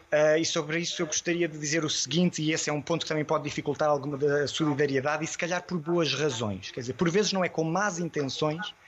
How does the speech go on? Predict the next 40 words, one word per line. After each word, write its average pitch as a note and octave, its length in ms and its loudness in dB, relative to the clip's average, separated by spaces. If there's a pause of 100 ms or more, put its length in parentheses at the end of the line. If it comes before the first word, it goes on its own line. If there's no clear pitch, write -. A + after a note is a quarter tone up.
(360)
que F#3 100 2
os E3+ 100 4
governos F3 380 0
dizem F#3 460 2
que E3 160 -10
não D#3+ 140 0
têm E3+ 260 -2
possibilidade E3 840 0
de E3+ 140 -2
ajudar. D3+ 580 0 (360)
Às B2 140 -2
vezes D3+ 240 0
é E3+ 60 2
mesmo E3+ 280 -2
por D3+ 160 -10
falta E3 420 0
de D3 80 -10
dinheiro. E3 400 2
Nós, B2 200 -4
por - 140 -10
exemplo, A#2+ 220 -4
estamos A#2+ 240 -6
num B2 120 -2
Estado A#2+ 360 0
já A#2+ 180 0
altamente B2 520 0
endividado C3+ 480 2
como B2+ 200 -2
o - 20 0
nosso C#3 420 0 (380)
e, C#3 60 -6
portanto, - 320 -2
se - 140 0
o D3+ 60 0
governo E3 340 0
nos D#3 140 -2
disser E3 500 0 (260)
que E3 120 -4
é D3+ 40 0
difícil, E3 760 0